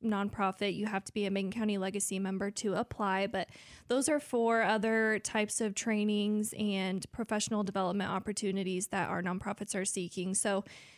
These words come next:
um, investing in our nonprofit leaders is something that is very important to us right now. And so before we brought the Lilly classes here, y-, something that we would invest in through the micro grants is to send someone there, but we realized it's more cost effective for us to just bring them here.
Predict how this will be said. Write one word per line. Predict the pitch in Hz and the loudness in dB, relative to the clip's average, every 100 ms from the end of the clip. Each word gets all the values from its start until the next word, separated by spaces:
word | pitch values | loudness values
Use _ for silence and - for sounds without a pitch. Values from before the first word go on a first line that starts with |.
| - | -8
um, | 226 220 202 190 | -2 0 0 0
investing | - 226 226 233 - 269 247 | 0 2 2 2 2 4 4
in | 233 | 4
our | 226 | 4
nonprofit | 226 214 220 220 220 175 | 4 2 2 0 0 0
leaders | 196 214 226 | 0 0 0
is | 208 | 0
something | 208 214 208 208 214 | 0 0 0 2 2
that | 202 180 175 - | 2 0 0 0
is | 196 202 | -2 0
very | 214 202 | 0 2
important | 196 208 185 160 196 | 0 0 -2 -2 -4
to | 233 226 | -2 0
us | 220 220 | 0 0
right | 226 220 | 0 2
now. | 226 226 | 2 4
And | 233 214 | 4 2
so | - 196 196 196 - - - | 2 4 2 0 -6 -14 -4
before | 220 247 247 | 0 2 4
we | 247 | 4
brought | 220 220 | 2 2
the | 214 | 0
Lilly | 208 214 | 2 0
classes | 208 214 208 220 202 | 2 2 2 2 0
here, | - 208 202 208 226 | 0 2 4 2 2
y-, | 214 208 - _ - | 0 -2 -4 _ -8
something | - 208 208 202 | -2 0 2 0
that | 185 | 0
we | 196 | 0
would | 190 190 | 0 0
invest | 190 185 185 - | 0 0 -2 -2
in | 185 | -2
through | 190 | -2
the | 185 | -2
micro | 185 190 196 | 0 -2 -4
grants | 185 185 190 | -2 -2 -2
is | 202 | -2
to | - 180 | -2 0
send | - 180 185 | 0 0 0
someone | - 165 175 165 180 | 0 0 -2 -2 -2
there, | 165 | -4
but | 175 - | -4 -4
we | 185 | -2
realized | 202 202 185 170 196 | -4 -4 -4 -6 -6
it's | - - | -8 -6
more | - | -8
cost | - 202 - | -4 -6 -6
effective | - 190 - 226 | -6 -6 -4 -6
for | - 196 | -2 -4
us | 196 - | -4 -4
to | 202 | -6
just | 202 196 - | -6 -6 -4
bring | 220 208 | -2 0
them | 208 190 | 0 0
here. | 214 208 190 233 | 0 0 0 0